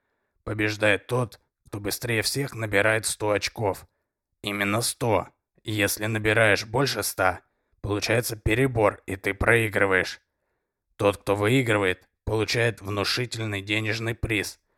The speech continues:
а также почет и уважение коллег, разумеется. У нас на данный момент восемьдесят одно очко, и, насколько мне известно, я сейчас ближе всех к сотне.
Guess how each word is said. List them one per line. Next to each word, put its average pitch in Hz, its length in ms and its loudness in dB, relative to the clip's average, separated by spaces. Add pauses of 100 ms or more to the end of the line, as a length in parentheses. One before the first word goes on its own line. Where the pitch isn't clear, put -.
(220)
а 104 120 -14
также 107 480 0
почет - 500 -4
и 113 40 0
уважение 104 640 2
коллег, 110 480 2
разумеется. 98 720 -6 (380)
У 98 100 0
нас 101 320 6
на 104 160 2
данный 104 320 4
момент 104 500 0 (420)
восемьдесят 107 760 0
одно 101 260 2
очко, 104 500 0 (460)
и, 113 80 -6
насколько 104 540 0
мне 104 260 0
известно, 104 640 -2 (180)
я 117 320 2
сейчас 104 420 0
ближе 113 360 0
всех 113 320 -2
к - 80 -8
сотне. 104 580 0